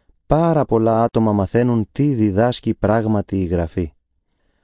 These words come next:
Ως αποτέλεσμα, πλησιάζουν τον Δημιουργό τους και ζουν πιο ευτυχισμένοι. Όταν συναντήσετε ξανά μάρτυρες του Ιεχωβά,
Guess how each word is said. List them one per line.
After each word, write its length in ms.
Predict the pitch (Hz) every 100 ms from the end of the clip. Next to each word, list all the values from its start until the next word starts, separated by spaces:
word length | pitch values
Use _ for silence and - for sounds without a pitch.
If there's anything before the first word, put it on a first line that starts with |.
| _
Ως 240 | 90 98 95
αποτέλεσμα, 760 | - - 95 107 110 135 156 _ _ _
πλησιάζουν 680 | 104 98 - 90 107 139 156
τον 180 | 147 123
Δημιουργό 580 | 120 117 104 95 123
τους 300 | - 151 - - _ _
και 160 | - 104
ζουν 300 | 107 139 123
πιο 260 | - 147
ευτυχισμένοι. 800 | 123 - 90 92 82 82 76 69 _ _ _ _ _ _ _ _ _ _ _ _ _ -
Όταν 320 | 104 117 165
συναντήσετε 680 | 165 135 110 90 120 127 107
ξανά 480 | - - 80 90 110
μάρτυρες 540 | 87 98 - 98 87
του 120 | -
Ιεχωβά, 720 | 85 80 76 78 73 78 107